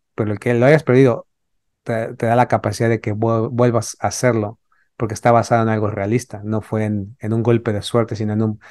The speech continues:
sino en entender procesos, eh, eh, ver la simplicidad del mercado, ¿me explico? Entonces,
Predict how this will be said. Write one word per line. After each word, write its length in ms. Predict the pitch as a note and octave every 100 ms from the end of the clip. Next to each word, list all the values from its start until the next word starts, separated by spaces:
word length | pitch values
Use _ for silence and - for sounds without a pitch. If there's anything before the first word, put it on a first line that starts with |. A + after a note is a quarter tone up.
| -
sino 180 | - A#2+
en 60 | A2+
entender 380 | G#2+ A#2 A#2+ A#2
procesos, 920 | A2+ A2 C3+ A#2+ - A#2 A#2 A2 _ - - _ _ _
eh, 400 | A2+ A2 A2 G#2+
eh, 40 | A2
ver 160 | A#2+
la 80 | A#2+
simplicidad 480 | - A#2 G#2+ G#2+ A#2
del 140 | A2+
mercado, 680 | G#2 G2+ - B2+ B2+ A#2+ A#2
¿me 80 | A#2
explico? 380 | G2+ A#2 C3+ D3 _ - _ _
Entonces, 600 | - A2 A2 - -